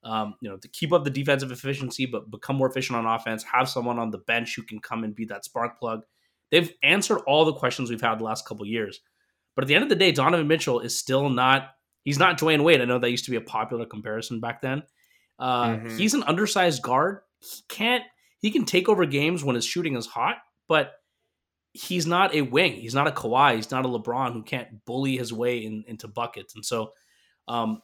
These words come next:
Speaker 1: when the shooting dries up, that's still gonna be a key concern. They don't have that big wing that can just, um, get him easy buckets. And I still think that matters in the N B A, or a big man who can do that. So
Speaker 2: Yeah,
Speaker 1: we'll
Speaker 2: and
Speaker 1: see.
Speaker 2: they're only, you know, they're seventeenth in the league in free throw rate,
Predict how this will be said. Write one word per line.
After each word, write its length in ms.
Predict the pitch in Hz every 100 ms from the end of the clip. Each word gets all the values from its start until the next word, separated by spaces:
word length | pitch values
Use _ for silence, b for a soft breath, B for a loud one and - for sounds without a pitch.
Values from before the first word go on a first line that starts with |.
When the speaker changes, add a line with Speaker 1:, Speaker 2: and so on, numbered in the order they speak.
| -
Speaker 1:
when 200 | 127 135
the 100 | 127
shooting 360 | - 170 170
dries 320 | 143 131 131
up, 300 | 127 170 - -
that's 180 | 123
still 220 | - 135 127
gonna 160 | 123
be 100 | 113
a 60 | 107
key 240 | - 117
concern. 420 | 110 110 - 107 101
They 100 | 127
don't 160 | 127
have 280 | - 127 131
that 260 | 120 104 -
big 240 | 127 110
wing 340 | 113 123 120
that 160 | 113 110
can 120 | 107
just, 320 | 104 107 - - _ _ _ _ _ _
um, 400 | 110 107 101 92 _ _ -
get 120 | 123
him 140 | 127
easy 240 | 120 120 117
buckets. 480 | 107 107 - - -
And 80 | -
I 60 | 117
still 180 | - 156
think 200 | 143 135
that 120 | 113
matters 320 | 113 123 117
in 80 | 110
the 80 | 104
N 120 | 101
B 180 | 107 98
A, 20 |
or 220 | 143 170
a 60 | 131
big 180 | 143 131
man 140 | 110
who 80 | 113
can 160 | 107
do 100 | 104
that. 260 | 95 90 87
So 300 | - 107 - _ _ _ _ _ _ _ _ - b b b b - _
Speaker 2:
Yeah, 160 | - 143
Speaker 1:
we'll 80 | 110
Speaker 2:
and 60 |
Speaker 1:
see. 60 | 117
Speaker 2:
they're 100 | 127
only, 320 | 135 135 127
you 80 | 120
know, 100 | 117
they're 120 | 110
seventeenth 720 | 110 - 131 135 135 135 131
in 100 | 131
the 80 | 120
league 280 | 113 113 117
in 100 | 104
free 260 | - 123 123
throw 220 | 110 95
rate, 280 | 85 82